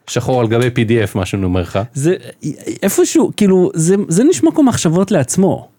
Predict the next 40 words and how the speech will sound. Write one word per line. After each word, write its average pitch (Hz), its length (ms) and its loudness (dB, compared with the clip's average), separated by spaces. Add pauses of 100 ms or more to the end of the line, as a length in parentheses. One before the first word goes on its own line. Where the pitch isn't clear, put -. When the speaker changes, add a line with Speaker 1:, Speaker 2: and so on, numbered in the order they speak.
(140)
Speaker 2:
לא, 170 440 2
לא 190 200 2
כאלה 202 200 0
בקול 165 280 0
רם, 127 220 0 (340)
אבל 170 140 2
יש 359 160 2
בזה 233 220 2
איזה 180 200 2
שורש 185 300 2
של 165 120 4
אמת. 262 320 2 (280)
זאת - 60 -8
אומרת, 196 180 2
עבור 170 400 2
מי 196 220 4
מקל, 190 420 2
זה 165 120 2
אם 170 100 2
אתה 175 120 0
מנסה 160 220 2
Speaker 1:
תראה. 147 140 2
Speaker 2:
לתאר 165 480 2
עיוור 165 600 2 (140)
למישהו 139 480 2
שהוא 135 160 0
לא 143 60 2
עיוור 151 260 2
בלי 143 160 2
לכתוב 151 320 0
עיוור? 196 400 0 (1000)
Speaker 1:
ה-, 117 280 -4
השאלה 117 300 -2
היא 131 120 -2
כזאת, 101 440 -6
לא 120 80 0
השאלה, 90 340 -6
העניין 101 480 -6
הוא 110 80 -6
כזה. 101 280 -12